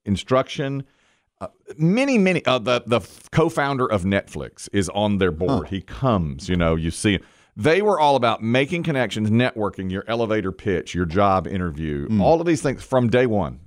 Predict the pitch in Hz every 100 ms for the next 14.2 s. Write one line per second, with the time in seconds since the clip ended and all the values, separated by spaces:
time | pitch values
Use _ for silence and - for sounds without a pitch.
0 | - 92 117 110 117 98 90 87 - _
1 | _ 98 120 - 143 127 110 104 95 92
2 | 78 - 95 87 87 95 87 95 85 95
3 | 110 107 104 90 - 131 - 92 80 90
4 | 85 - 113 92 78 71 62 - _ _
5 | - 127 104 85 - 80 73 - - 90
6 | 90 85 76 73 73 - - - 92 98
7 | - 110 98 92 87 - - 143 90 -
8 | - 117 107 - 98 131 151 - 311 359
9 | 165 139 143 160 160 151 131 - - _
10 | 143 175 190 180 135 110 123 101 113 101
11 | 98 98 98 123 135 127 113 110 - 107
12 | 104 - 110 101 95 80 87 87 - 87
13 | 82 78 95 107 123 104 78 71 71 110
14 | 113 117